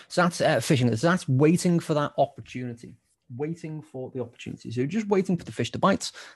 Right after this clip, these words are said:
uh, and that's what that entails. So I think that segues nicely into, um,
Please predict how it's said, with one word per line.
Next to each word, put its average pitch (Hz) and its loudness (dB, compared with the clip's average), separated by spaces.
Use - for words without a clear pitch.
uh, 123 -10
and 120 -4
that's 117 -10
what 123 -8
that 113 -4
entails. 113 -10
So 165 2
I 147 0
think 233 4
that 214 2
segues 165 0
nicely 143 0
into, 135 -2
um, 123 -4